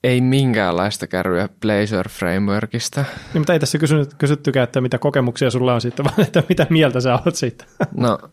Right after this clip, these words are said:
Speaker 1: mä, no y-, ylipäätään, ehkä, ehkä tää on silleen yleisemmin otettuna, niin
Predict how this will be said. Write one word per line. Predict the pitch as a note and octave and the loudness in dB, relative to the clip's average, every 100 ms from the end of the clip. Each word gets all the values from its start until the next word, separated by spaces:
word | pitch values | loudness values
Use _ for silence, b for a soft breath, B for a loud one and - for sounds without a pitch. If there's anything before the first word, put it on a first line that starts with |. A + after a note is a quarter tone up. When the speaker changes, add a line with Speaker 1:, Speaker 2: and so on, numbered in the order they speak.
| - | -2
Speaker 1:
mä, | D#3 F3+ | 0 0
no | D3 D#3+ - | 2 0 2
y-, | F#3 - | 0 2
ylipäätään, | G3 G3+ C3 G2 A2+ | 2 4 2 2 0
ehkä, | C#3 D3 - | 0 -2 -2
ehkä | C3+ D#3+ | 0 2
tää | D3+ | 2
on | C#3 | 2
silleen | C3+ A#2+ | 2 2
yleisemmin | C3+ B2+ G2+ G#2 F2+ G2+ - - | 4 4 2 2 0 -2 -2 -6
otettuna, | - G2+ E2 - - G#2 F#2+ | -6 -4 -4 -4 -4 -2 0
niin | G2 | 0